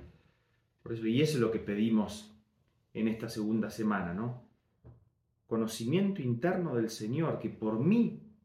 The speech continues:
o sea, una relación personal, ¿no? Por mí se ha hecho hombre. ¿Para qué este conocimiento interno? Para que más le ame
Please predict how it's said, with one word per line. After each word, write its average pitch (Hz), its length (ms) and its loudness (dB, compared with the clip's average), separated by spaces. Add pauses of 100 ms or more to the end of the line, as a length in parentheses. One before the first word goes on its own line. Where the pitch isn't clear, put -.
(280)
o - 20 -20
sea, - 200 -10
una 120 220 -8
relación 139 400 -10
personal, 104 640 -8
¿no? 160 240 -8 (200)
Por 117 200 2
mí 180 600 2
se - 220 -8
ha 113 60 0
hecho 110 380 -2
hombre. 95 340 -10 (1300)
¿Para 123 240 0
qué 196 120 4
este 165 160 2
conocimiento 143 600 -4
interno? 180 640 -2 (420)
Para 98 280 -8
que 110 100 -4
más 135 680 2
le 123 220 2
ame 95 340 -6